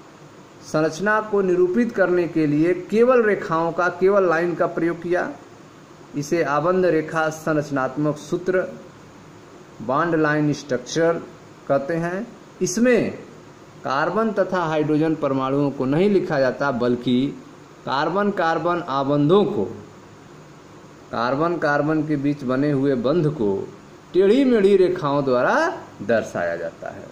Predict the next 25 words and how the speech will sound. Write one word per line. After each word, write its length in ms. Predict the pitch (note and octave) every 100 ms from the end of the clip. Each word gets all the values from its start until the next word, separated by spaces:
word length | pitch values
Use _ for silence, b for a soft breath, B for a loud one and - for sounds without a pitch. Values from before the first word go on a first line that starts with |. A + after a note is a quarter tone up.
| - - - A#2
जिगजैग 520 | G3+ E3 D#3 A3+ G#3
रेखाओं 420 | F3 - D#3 C#3+
द्वारा 240 | B2+ A#2 G#2
दर्शाया 400 | G2+ - E2+ E2
जाता 260 | - -
है। 200 | - - - - - - - - - - - - - - - - - -
ठीक 100 | A#2
है, 160 | D#3+ G3+ - - - - - - -
केवल 380 | D#3+ G3 A3 A#3
ऑक्सीजन, 840 | A#3 E3 F3 - F#3 F3+ G#3 G#3+
क्लोरीन, 380 | G#3 E3 F3+ F#3
नाइट्रोजन 560 | E3+ D#3+ D#3 D#3+ F#3 F3+
इत्यादि 440 | D#3 D#3 D3+ D3+ D#3
परमाणुओं 560 | C#3 C3+ B2+ C#3+ E3 D#3
को 160 | D3+
विशेष 500 | B2 D3 D3+ G#3+ -
रूप 160 | D3+ B2
से 140 | -
लिखा 260 | G2+ - F2+
जाता 280 | D#2+ - F2
है। 160 | - - - - - - - - - - - - - - - - - - - - - - - - - - -
बॉन्ड 320 | A#2 D#3+ F#3
लाइन 260 | E3+ D#3+ D3+
स्ट्रक्चर 440 | D3 A#2+ - A#2
में 540 | G2 F#2 F2+ A2 D#3